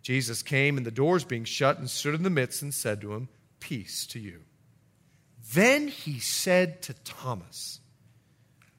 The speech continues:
'Reach your finger here, look at my hands, and reach your hand to here. Put it into my side. Do not be unbelieving, but believing.' Thomas answered and said to him, 'My Lord and my God.'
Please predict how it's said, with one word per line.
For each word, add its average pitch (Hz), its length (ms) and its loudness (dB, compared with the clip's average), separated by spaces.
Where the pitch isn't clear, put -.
'Reach 104 220 -12
your 151 80 -8
finger 131 260 0
here, 110 380 -4
look 92 100 -16
at 110 80 -8
my 143 80 0
hands, 117 520 -4
and 101 140 -16
reach 110 220 -8
your 143 80 -2
hand 131 400 2
to 107 100 0
here. 101 420 -6
Put 135 160 0
it 147 100 0
into 165 200 2
my 190 120 2
side. 117 540 0
Do 120 120 -4
not 120 320 2
be 165 140 0
unbelieving, 110 720 0
but 110 220 -4
believing.' 147 580 -6
Thomas 117 460 -8
answered 117 340 -6
and 90 100 -18
said 131 260 -6
to 110 80 -10
him, 95 80 -10
'My 98 120 -10
Lord 123 460 4
and 85 100 -12
my - 180 -20
God.' 175 480 -10